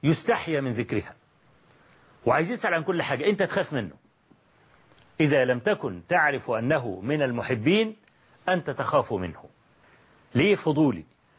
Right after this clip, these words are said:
طيب، الصحابة دول الذين رأوا النبي عليه الصلاة والسلام وعاينوا كل هذا، الذين لم يروه في أشد ال-، ال-، الحب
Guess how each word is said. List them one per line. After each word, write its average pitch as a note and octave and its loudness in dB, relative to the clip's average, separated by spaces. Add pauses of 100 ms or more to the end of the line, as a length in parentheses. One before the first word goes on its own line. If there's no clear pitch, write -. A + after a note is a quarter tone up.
(220)
طيب، C3 -2 (640)
الصحابة G3 0
دول A#2 -6 (500)
الذين C#3 4
رأوا D#3+ 2
النبي C#3 -2
عليه B2+ -2
الصلاة A#2+ -8
والسلام F2 -6 (560)
وعاينوا C#3 2
كل C3 -2
هذا، A2 0 (720)
الذين C#3 4
لم G3 4
يروه D3+ 2 (460)
في D#3+ 2
أشد C#3+ -2 (440)
ال-، A#2+ 0
ال-، A2 2
الحب C#3+ 0